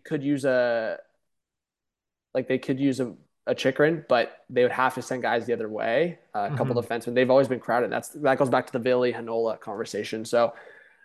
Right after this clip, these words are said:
Speaker 1: I don't know. I think the only other team I would say, just in terms of going forward long term, if the, and this might be an off-season conversation too, if the Capitals were to trade a guy like Orlov leading into the deadline, if they're not in the playoff conversation,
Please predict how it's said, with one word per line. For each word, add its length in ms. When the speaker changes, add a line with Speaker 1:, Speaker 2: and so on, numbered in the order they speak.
Speaker 1:
I 80
don't 100
know. 200
I 140
think 160
the 120
only 220
other 140
team 260
I 140
would 160
say, 200
just 160
in 40
terms 220
of 80
going 220
forward 320
long 220
term, 320
if 220
the, 260
and 80
this 140
might 120
be 100
an 80
off-season 460
conversation 480
too, 220
if 120
the 100
Capitals 600
were 140
to 80
trade 280
a 80
guy 140
like 220
Orlov 440
leading 220
into 140
the 60
deadline, 320
if 100
they're 100
not 160
in 60
the 60
playoff 280
conversation, 600